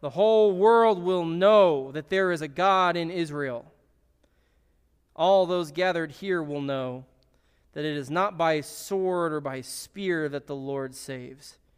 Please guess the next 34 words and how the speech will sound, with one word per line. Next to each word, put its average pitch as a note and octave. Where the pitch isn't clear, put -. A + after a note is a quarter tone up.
For D#3+
the C#3
battle E3
is G3
the D#3
Lord's, C#3
and D#3
he F#3+
will E3+
give D#3+
all E3+
of C#3
you C#3
into C#3
our B2
hands." B2
This C#3+
bold E3
proclamation E3
by D3
this C#3+
young E3
boy D3+
David, C#3+
knowing G3
full G3
well E3+
in D3+
faith E3
that D3+
God D#3
has D3+
already E3
delivered, C#3+